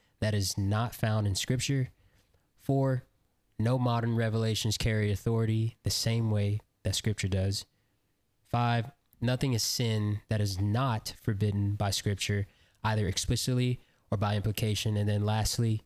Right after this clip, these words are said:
nothing is required of us by God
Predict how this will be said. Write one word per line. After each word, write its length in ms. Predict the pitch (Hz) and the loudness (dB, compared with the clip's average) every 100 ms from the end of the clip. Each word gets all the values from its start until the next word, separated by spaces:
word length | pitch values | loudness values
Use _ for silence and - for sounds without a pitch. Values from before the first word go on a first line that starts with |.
| _ _ _ _ 104 | _ _ _ _ -2
nothing 440 | 110 123 - 139 | 0 0 0 0
is 140 | 110 | 0
required 400 | 104 - 113 113 | -2 0 0 2
of 120 | 104 98 | 2 0
us 300 | 98 101 - | 0 0 -2
by 200 | 101 98 | -2 -2
God 500 | 101 104 101 95 | 0 0 0 -2